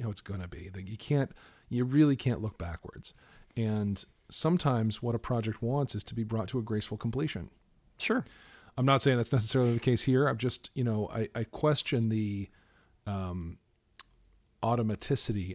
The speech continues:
Speaker 1: of the revitalize it move, right?
Speaker 2: Yeah.
Speaker 1: Um,
Speaker 2: That's
Speaker 1: I
Speaker 2: kinda like, you know, people who have completely neglected their marriage for twenty years going on a
Speaker 1: <laughs>
Speaker 2: retreat to rekindle their
Speaker 1: Yeah,
Speaker 2: romance.
Speaker 1: that'll do it.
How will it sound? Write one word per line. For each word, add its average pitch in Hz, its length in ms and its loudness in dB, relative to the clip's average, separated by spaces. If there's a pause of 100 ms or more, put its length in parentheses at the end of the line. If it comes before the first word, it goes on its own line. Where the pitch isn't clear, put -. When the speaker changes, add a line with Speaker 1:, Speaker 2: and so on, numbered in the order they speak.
Speaker 1:
of 95 360 -4
the 92 520 -4
revitalize 104 720 0
it - 220 -8 (600)
move, 80 500 -2 (180)
right? 101 220 0
Speaker 2:
Yeah. 131 200 2 (380)
Speaker 1:
Um, 90 220 -8
Speaker 2:
That's 170 140 2
Speaker 1:
I - 40 4
Speaker 2:
kinda 175 140 12
like, 143 220 8 (160)
you 156 100 4
know, 139 100 8
people 147 320 6
who 131 200 6
have 127 200 4
completely 135 580 0
neglected 135 480 0
their 131 100 0
marriage 131 340 0
for 131 420 -2 (140)
twenty 135 280 0
years 131 320 0
going 131 280 2
on 127 80 0
a 123 40 0
Speaker 1:
<laughs> - 20 -2
Speaker 2:
retreat 131 440 -2
to 139 100 -4
rekindle 131 840 0
their 127 160 4
Speaker 1:
Yeah, 135 100 4
Speaker 2:
romance. 135 420 2
Speaker 1:
that'll 147 180 -4
do 110 160 0
it. 123 160 0